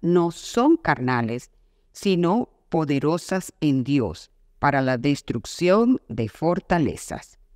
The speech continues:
Segunda de Corintios diez, versículos tres y cuatro. Muchos caemos en adicciones porque nos enfrentamos a ellas con armas fabricadas por seres humanos.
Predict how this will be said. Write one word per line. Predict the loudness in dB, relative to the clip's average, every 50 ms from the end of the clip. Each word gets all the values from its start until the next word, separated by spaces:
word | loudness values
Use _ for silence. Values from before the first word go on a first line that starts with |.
| _ _ -10
Segunda | -2 -2 0 0 2 0 0 2 2 0
de | 0 -2
Corintios | -2 -4 -4 0 2 2 2 2 0 0 -2 -2 -2 -2 0
diez, | 2 4 4 4 2 0 -4 -16 -20 _ _ _ _ -20 _ _ _ _ _
versículos | -6 -6 -6 -6 0 0 0 0 2 2 0 0 0 -6 -4
tres | -2 -2 -2 0 -2
y | -6
cuatro. | -4 -2 -4 -4 -4 -10 -16 -16 -16 -18 -20 -20 -20 -20 -20 -20 -20 -20 -20 -20 -20 -20 -20 -20 -20 -20 -20 -20 -20 _ _ _ _ _ -20 -20 _ -20 _ _ _ _ _ _ _ -2
Muchos | 2 2 2 4 2 -2 -2 -2
caemos | 0 0 2 2 2 2 2 2 2 0 -2
en | -2 0
adicciones | 0 0 -2 -4 -8 -8 -4 0 0 2 2 0 -2 -6 -6
porque | -6 -6 -6 -4 -2 -2
nos | -2 -2 -2 0 0
enfrentamos | 0 0 0 0 -2 -2 -2 -2 -4 -2 -2 -2 -2 -2 -2 -2
a | -2 0
ellas | 0 -2 -2 0 -2 -2 -2
con | 0 0 2 2 2
armas | 0 0 -2 -4 -4
fabricadas | -2 -4 -4 -2 -2 -4 -2 0 -2 -2 0 -2 -6 -6 -6
por | -8 -8 -8
seres | -6 -6 -4 -4 -4 -6 -4
humanos. | -2 0 2 2 2 2 0 -2 -4 -12 -20